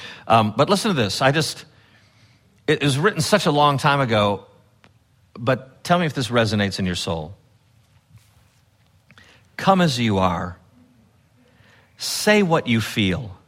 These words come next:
Ask what you need. Confess your sins. Confess your fears. Confess your wandering thoughts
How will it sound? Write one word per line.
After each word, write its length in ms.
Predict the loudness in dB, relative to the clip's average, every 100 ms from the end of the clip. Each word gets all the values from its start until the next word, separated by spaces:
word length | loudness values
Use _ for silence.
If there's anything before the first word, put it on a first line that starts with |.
| _ _ _ _ _ _ _ _ _ _ 0
Ask 460 | 2 2 -2 -2
what 180 | -2 0
you 140 | 0
need. 480 | 0 2 0 -2 -8 -18 _ _ _ _ _
Confess 580 | -2 -2 0 0 0 -2
your 100 | -4
sins. 760 | -4 -4 -4 -4 -6 -8 -12 -16 _ _ _
Confess 580 | -4 -4 2 2 2 -2
your 120 | -4
fears. 720 | -6 -6 -4 -2 -4 -6 -8 -12 _ -20 _ -4
Confess 600 | -4 -2 0 0 0 -2
your 140 | -2
wandering 580 | 0 2 0 0 -2 -4
thoughts 580 | -4 -2 -2 -2 -8